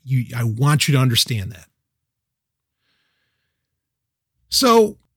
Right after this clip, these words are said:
bottom line, in talking about four K, you know, Blu-rays and D V Ds here, uh, movie studios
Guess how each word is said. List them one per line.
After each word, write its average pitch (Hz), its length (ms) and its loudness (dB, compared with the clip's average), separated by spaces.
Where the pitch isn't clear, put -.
bottom 269 280 4
line, 131 480 2
in 147 140 0
talking 151 420 2
about 143 280 0
four 170 220 2
K, 156 540 2
you 156 120 0
know, 127 100 2
Blu-rays 143 760 4
and 135 140 -2
D 131 100 2
V 131 80 4
Ds 123 220 2
here, 107 180 -8
uh, 170 280 0
movie 233 320 6
studios 147 760 2